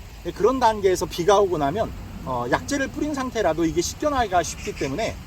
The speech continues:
어, 약재를 살포해서, 어, 해충 방제를 해주시는 게 필요합니다. 그런데요,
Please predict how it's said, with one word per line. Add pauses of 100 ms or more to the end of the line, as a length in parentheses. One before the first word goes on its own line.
(240)
어,
약재를
살포해서, (320)
어,
해충
방제를 (200)
해주시는
게
필요합니다. (680)
그런데요,